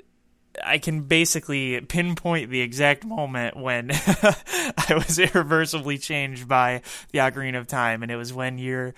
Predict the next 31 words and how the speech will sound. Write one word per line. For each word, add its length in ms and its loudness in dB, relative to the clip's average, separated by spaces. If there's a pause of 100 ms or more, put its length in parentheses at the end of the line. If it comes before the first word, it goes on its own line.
(320)
you 160 -10
boot 240 0
up 120 0
the 100 -4
game, 580 -2 (600)
and 440 -2 (460)
it 200 -8
zooms 500 0
down 540 -2
into, 800 -4 (180)
uh, 520 -4 (1160)
the 160 -10
Deku 380 -2
Forest, 480 -2
and, 160 -10
like, 260 -6 (140)
it 180 -8
goes 300 -6
over 320 -4
all 340 -2
the 160 -10 (1040)
Kokiri, 720 -4 (320)
and 160 -4
you 80 -8
see 240 0
the 140 -6
Deku 440 -6
Tree, 420 -6 (340)
and, 160 -4
like, 280 0
I, 300 -6